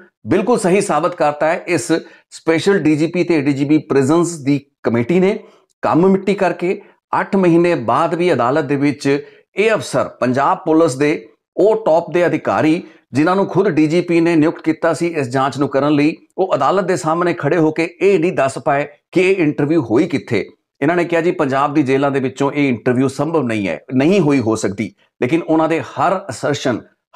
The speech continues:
ਹਰ ਗੱਲਬਾਤ ਦੇ ਵਿੱਚ ਇੱਕ ਸੰਸਾ ਸੀ, ਯਾਨੀ ਕਿ ਇੱਕ ਸ਼ੱਕ ਸੀ। ਹੁਣ ਇੱਥੇ ਕਈ ਗੰਭੀਰ ਸਵਾਲ ਖੜੇ ਹੋ ਜਾਂਦੇ ਨੇ। ਪੰਜਾਬ ਅਤੇ ਹਰਿਆਣਾ ਹਾਈ ਕੋਰਟ ਦੇ ਸਾਹਮਣੇ ਵੀ ਇਹ ਜਿਹੜੇ ਅਫਸਰ ਸੀ, ਇਹ ਲੋਲੇ ਬਣ ਕੇ ਕਿਉਂ ਖੜੇ ਰਹੇ?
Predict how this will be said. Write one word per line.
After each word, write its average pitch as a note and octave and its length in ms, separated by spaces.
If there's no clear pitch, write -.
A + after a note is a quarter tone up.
ਹਰ F#3+ 100
ਗੱਲਬਾਤ D3 420
ਦੇ C#3 100
ਵਿੱਚ C3 240
ਇੱਕ - 260
ਸੰਸਾ E3 460
ਸੀ, F3+ 360
ਯਾਨੀ C#3 140
ਕਿ D3 100
ਇੱਕ - 240
ਸ਼ੱਕ - 360
ਸੀ। - 260
ਹੁਣ D3 100
ਇੱਥੇ A3 200
ਕਈ A3 260
ਗੰਭੀਰ G#3 420
ਸਵਾਲ G3 360
ਖੜੇ G3 260
ਹੋ F3+ 160
ਜਾਂਦੇ F3 280
ਨੇ। A2+ 200
ਪੰਜਾਬ D#3+ 360
ਅਤੇ G3+ 140
ਹਰਿਆਣਾ D3+ 420
ਹਾਈ E3 160
ਕੋਰਟ E3+ 200
ਦੇ F3+ 140
ਸਾਹਮਣੇ F#3 500
ਵੀ F3+ 380
ਇਹ F#3 140
ਜਿਹੜੇ F3+ 400
ਅਫਸਰ E3 320
ਸੀ, D#3+ 180
ਇਹ - 80
ਲੋਲੇ G#3 380
ਬਣ F3+ 200
ਕੇ E3+ 140
ਕਿਉਂ E3+ 220
ਖੜੇ C3+ 240
ਰਹੇ? G#2+ 180